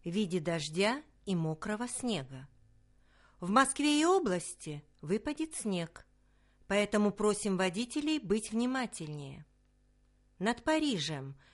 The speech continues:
проходит активный фронт с сильными дождями. В Лондоне прохладная, облачная погода. В Вашингтоне станет теплее.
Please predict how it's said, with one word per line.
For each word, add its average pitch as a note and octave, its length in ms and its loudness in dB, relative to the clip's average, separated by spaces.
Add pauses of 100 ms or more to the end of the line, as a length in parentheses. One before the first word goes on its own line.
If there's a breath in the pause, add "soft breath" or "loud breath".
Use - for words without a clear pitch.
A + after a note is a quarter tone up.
(140 soft breath)
проходит G#3 540 2
активный G#3+ 540 2
фронт A#3+ 420 2
с - 60 -8
сильными G#3 560 -2
дождями. F#3+ 760 -6 (1300)
В G3+ 100 -4
Лондоне A3+ 680 0 (480 soft breath)
прохладная, C#4 1000 2 (240)
облачная G#3 920 0
погода. D3+ 640 -6 (1120 soft breath)
В F3 60 0
Вашингтоне D#4 640 4
станет D4+ 480 0
теплее. F#3+ 760 -2